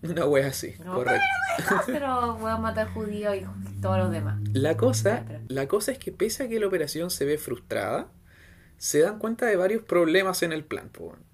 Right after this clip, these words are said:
Speaker 2: Excelente, ya.
Speaker 1: El primero era que activar los fusiles requería tiempo y era impos-
Speaker 2: Fusibles, weón.
Speaker 1: Fusibles, perdón.
Speaker 2: <laughs>
Speaker 1: Requería tiempo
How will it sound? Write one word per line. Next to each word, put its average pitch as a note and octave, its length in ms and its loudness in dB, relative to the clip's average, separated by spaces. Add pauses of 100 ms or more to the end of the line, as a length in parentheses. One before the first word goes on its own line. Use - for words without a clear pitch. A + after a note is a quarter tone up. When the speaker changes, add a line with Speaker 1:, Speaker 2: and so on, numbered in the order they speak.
Speaker 2:
Excelente, F#3 680 -10
ya. F3+ 200 -8
Speaker 1:
El D3+ 120 0
primero A#3 500 -2
era G#3 220 2
que G3 100 -2
activar E3 380 -2
los G#3+ 160 -2
fusiles F#3+ 460 -2
requería C3+ 480 -2
tiempo A#2 480 -2
y D3 120 0
era E3 160 2
impos- D3 380 -4
Speaker 2:
Fusibles, A#3 500 -4
weón. F#3 240 -6
Speaker 1:
Fusibles, C3 480 0
perdón. C3+ 380 -6
Speaker 2:
<laughs> - 760 -2
Speaker 1:
Requería D#3+ 640 4
tiempo B2+ 480 2